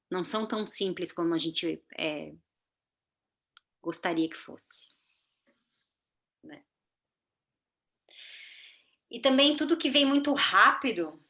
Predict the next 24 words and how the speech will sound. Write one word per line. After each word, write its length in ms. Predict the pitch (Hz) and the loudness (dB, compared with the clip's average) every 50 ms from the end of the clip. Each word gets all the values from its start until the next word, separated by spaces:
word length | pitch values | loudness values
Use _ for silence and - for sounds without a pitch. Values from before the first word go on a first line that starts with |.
| _ - | _ -16
vai 320 | 165 165 190 196 208 220 | -4 2 4 4 4 4
muito 240 | 220 240 233 233 262 | 2 -2 -4 -4 -4
rápido. 680 | 254 - 196 185 196 208 - 180 165 151 147 147 - - _ - | 0 2 4 4 4 4 0 -6 -8 -8 -10 -12 -14 -16 _ -6
É 60 | - | -4
a 40 | 185 | -4
história 460 | 175 - - 208 196 196 190 196 190 | -4 -2 0 2 2 2 2 0 -2
do 120 | - 190 | -6 -10
tombo 400 | - - - 196 180 180 180 175 | -10 -6 -2 -2 -2 -2 -4 -6
que 100 | 170 - | -8 -8
a 40 | 175 | -6
Carola 320 | - 185 175 175 170 170 165 | -2 -2 0 0 0 0 -2
falou, 420 | - - 165 156 156 151 147 147 | -4 -6 -8 -6 -6 -6 -6 -6
né? 280 | 147 147 143 151 160 - _ _ _ _ _ _ _ _ _ _ _ _ _ _ _ _ _ _ _ _ _ _ | -6 -10 -12 -14 -18 -20 _ _ _ _ _ _ _ _ _ _ _ _ _ _ _ _ _ _ _ _ _ _
O 40 | - | -10
negócio 360 | 165 170 170 185 196 190 - | -6 -4 0 0 0 2 2
te 80 | - 214 | 2 4
leva 240 | 214 208 214 220 | 4 4 4 4
lá 100 | 226 220 | 4 2
em 80 | 214 208 | 2 0
cima, 320 | - - - 240 247 254 | 0 0 0 0 0 -2
também 260 | 247 262 247 247 240 240 | -2 -2 -2 -2 -2 -2
o 100 | 240 - | -4 -4
tombo 440 | - 247 214 214 226 247 247 254 240 | 0 0 2 2 2 0 0 2 2
é, 400 | 226 233 240 247 254 262 277 | 4 4 4 4 2 0 -4